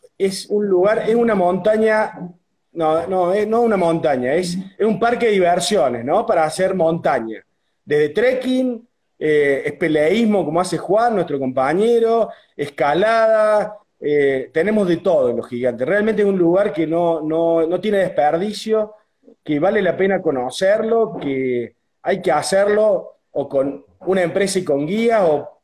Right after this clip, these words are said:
solo, pero bueno, es un lugar que Córdoba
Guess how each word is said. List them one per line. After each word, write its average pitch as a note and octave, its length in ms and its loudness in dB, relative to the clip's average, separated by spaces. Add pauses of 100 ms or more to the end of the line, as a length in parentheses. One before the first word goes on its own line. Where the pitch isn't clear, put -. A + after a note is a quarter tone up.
solo, G#3 680 0
pero D3+ 200 0
bueno, D3+ 340 0
es F3+ 100 0
un F#3+ 140 0
lugar F3+ 300 0
que D3+ 560 -2
Córdoba F#3+ 640 2